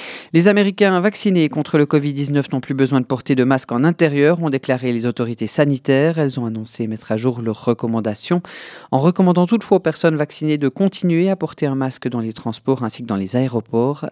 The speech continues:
Les adolescents âgés de douze à quinze ans ont aussi pu commencer à se faire vacciner depuis hier.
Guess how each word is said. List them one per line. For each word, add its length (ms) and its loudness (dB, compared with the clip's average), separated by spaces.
Les 320 -8
adolescents 560 -6
âgés 220 -6
de 100 -2
douze 320 -2
à 80 -14
quinze 260 -2
ans 80 2
ont 60 -2
aussi 240 -4
pu 100 -6
commencer 760 0
à 120 -2
se 180 0
faire 320 0
vacciner 480 -2
depuis 300 -6
hier. 380 -2